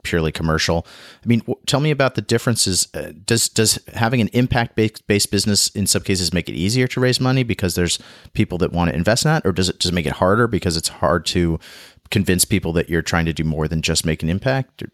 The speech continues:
what's, tell me, tell me about, like, from a, from this perspective of somebody going into business, uh, what does that decision process look like? You know more about it than probably most.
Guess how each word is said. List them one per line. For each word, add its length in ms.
what's, 320
tell 160
me, 140
tell 160
me 60
about, 280
like, 160
from 180
a, 200
from 160
this 160
perspective 480
of 80
somebody 280
going 260
into 180
business, 360
uh, 180
what 140
does 140
that 220
decision 380
process 380
look 120
like? 200
You 80
know 100
more 280
about 220
it 120
than 260
probably 220
most. 300